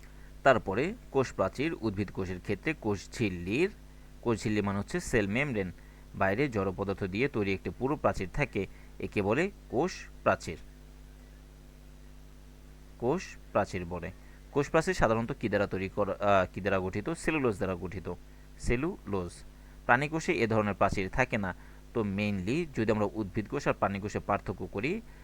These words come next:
প্রথমে হচ্ছে এটা যদি উদ্ভিদ কোষে দুইটা লেয়ার থাকে, পাতলা করে দুইটা লেয়ার থাকে, আর প্রাণী কোষে থাকে একটা লেয়ার। অর্থাৎ প্রাণী কোষে এই যে বাহিরে যে লেয়ারটা থাকে, এটার নাম হচ্ছে কি? এটার নাম হচ্ছে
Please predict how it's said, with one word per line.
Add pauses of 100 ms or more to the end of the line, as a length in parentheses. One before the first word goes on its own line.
(220)
প্রথমে
হচ্ছে
এটা
যদি
উদ্ভিদ
কোষে (140)
দুইটা
লেয়ার
থাকে, (1300)
পাতলা
করে
দুইটা
লেয়ার
থাকে, (2250)
আর (120)
প্রাণী
কোষে
থাকে
একটা
লেয়ার। (340)
অর্থাৎ
প্রাণী
কোষে
এই
যে
বাহিরে
যে
লেয়ারটা
থাকে, (280)
এটার
নাম
হচ্ছে
কি?
এটার
নাম
হচ্ছে